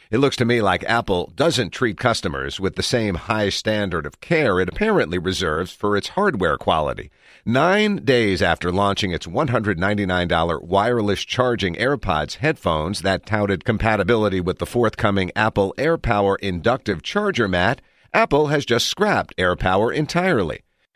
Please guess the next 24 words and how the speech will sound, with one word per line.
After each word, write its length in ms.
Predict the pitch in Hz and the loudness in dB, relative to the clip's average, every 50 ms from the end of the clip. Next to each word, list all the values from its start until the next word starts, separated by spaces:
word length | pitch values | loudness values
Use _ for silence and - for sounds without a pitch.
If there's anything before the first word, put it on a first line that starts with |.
| _ _ - | _ _ 2
It's 200 | 131 139 - - | 2 2 4 2
an 140 | 139 131 - - | 0 0 0 -2
uncharacteristically 1120 | - 190 233 226 180 - - 147 160 156 131 107 - 104 98 117 135 - 107 - 98 92 82 | 0 0 0 0 -2 -2 0 0 2 2 2 0 0 0 0 0 0 -2 -4 -6 -6 -8 -8
sloppy 720 | - - - - - 120 147 180 190 190 - - 98 87 | -6 -6 -6 -4 -4 -2 -2 0 0 0 0 0 -2 0
move 460 | 80 92 123 147 127 101 85 80 - | 0 2 2 2 2 0 0 -2 -4
for 120 | - 107 | -2 -2
the 240 | 101 90 101 90 80 - | 0 0 0 -2 -4 -4
It 160 | - 104 107 - | -2 -4 -2 -2
Just 340 | - - 131 123 110 - | 0 0 0 0 0 -4
Works 360 | 85 85 85 143 151 - - - | -4 -2 0 0 0 0 -4 -6
company. 500 | - - 85 73 - 76 65 62 - - _ _ _ _ _ | -4 -4 -4 -4 -6 -8 -8 -10 -12 -16 _ _ _ _ _
This 200 | - 113 170 - | -2 -2 -2 0
time, 360 | - 180 185 196 208 208 - - _ - | 0 0 2 0 0 -2 -6 -10 _ -2
it 180 | - 127 - | -2 0 2
didn't. 360 | - 123 117 85 82 - - _ _ _ _ _ _ _ _ _ _ _ - | 2 2 2 2 0 -6 -10 _ _ _ _ _ _ _ _ _ _ _ -2
Given 180 | - 240 226 | 2 2 4
how 160 | 160 139 127 117 | 4 4 4 2
soon 320 | - - 139 156 143 113 | 2 2 2 4 4 4
after 240 | 101 90 85 - 98 | 4 2 2 0 0
the 140 | 78 87 85 | 0 0 2
launch 340 | 92 98 101 95 82 - | 4 4 4 4 2 -2
this 200 | - - 82 - - | -4 -4 -4 -4 -4
cancellation 760 | - 98 87 80 76 - 85 80 82 82 78 - 90 78 73 | -4 -2 -2 -2 -4 -4 -2 -2 0 0 -2 -4 -6 -8 -6
came, 380 | - 92 85 82 92 113 123 | -4 -2 0 0 0 -2 -2